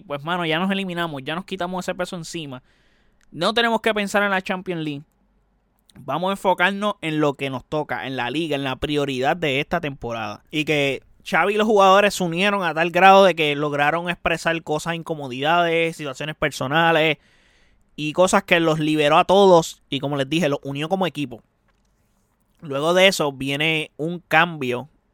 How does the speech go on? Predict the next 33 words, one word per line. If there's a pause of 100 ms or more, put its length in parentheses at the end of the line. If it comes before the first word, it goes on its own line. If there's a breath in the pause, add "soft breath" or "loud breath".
(400)
eh,
en
el
staff. (600)
El
hecho
de
cambiar
una
estrategia
y
Xavi
decide
probar (800)
jugar
con
cuatro
mediocampistas,
que
eso
es
lo
que
todavía
Xavi
está
haciendo
esta,
aún
esta
temporada.
O
sea,